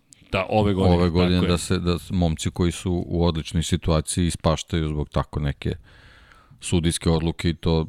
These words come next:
Speaker 2: to nije dobro za tu kategoriju, zato što su tu baš mladi momci i ni-, nije,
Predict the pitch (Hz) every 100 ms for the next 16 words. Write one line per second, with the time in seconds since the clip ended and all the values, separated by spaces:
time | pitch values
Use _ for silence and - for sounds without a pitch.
0 | - - 82 85 82 85 82 82 80 -
1 | 80 82 - 78 82 87 87 87 87 82
2 | 80 82 78 - - 76 82 - - 82
3 | 76 - 78 76 76 78 76 - 80 78
4 | 76 76 73 - - - - - 85 80
5 | 85 85 85 80